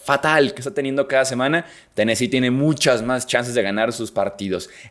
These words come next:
En el veintisiete pondremos a los Washington Commanders. Jaden Daniels moviendo bien la ofensiva, consiguiendo yardas, ganó su primer partido ya. En ese sentido podemos palomear lo que ha sido un sólido debut de Daniels después de dos semanas en la N F L.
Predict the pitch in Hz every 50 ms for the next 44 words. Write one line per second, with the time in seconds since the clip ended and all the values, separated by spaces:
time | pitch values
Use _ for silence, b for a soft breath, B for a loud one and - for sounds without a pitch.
0 | B 135 143 151 147 143 135 135 139 135 131 - - 131 127 - - 208 190 160
1 | 147 131 131 135 135 139 131 - 123 117 113 110 110 113 117 131 135 127 - 135
2 | 123 110 120 113 113 - 120 120 143 160 180 202 220 285 294 - - B B B
3 | B B B B B 170 87 - 156 196 247 220 202 208 226 233 220 196 156 143
4 | 147 165 190 214 208 170 135 139 143 151 147 139 127 113 104 - 110 117 117 -
5 | 170 185 190 185 - - 135 127 123 - 123 120 131 143 139 139 131 127 123 123
6 | 160 175 185 185 180 185 180 170 139 117 110 110 113 123 131 135 127 107 - 113
7 | 117 123 127 - - 117 104 - 120 120 123 131 151 180 196 190 165 160 160 151
8 | - 139 131 113 139 143 147 143 - 131 131 131 147 139 - - 123 120 120 120
9 | 113 120 127 127 120 113 107 101 - 120 113 - 127 120 123 120 117 - 120 123
10 | 123 117 107 101 101 101 117 127 127 - B B B B B B 98 101 107 113
11 | 117 117 127 127 127 123 123 - - 104 98 - 117 113 117 117 113 110 117 113
12 | 113 110 113 107 117 110 101 101 104 107 110 117 117 117 117 113 117 135 139 143
13 | 151 160 156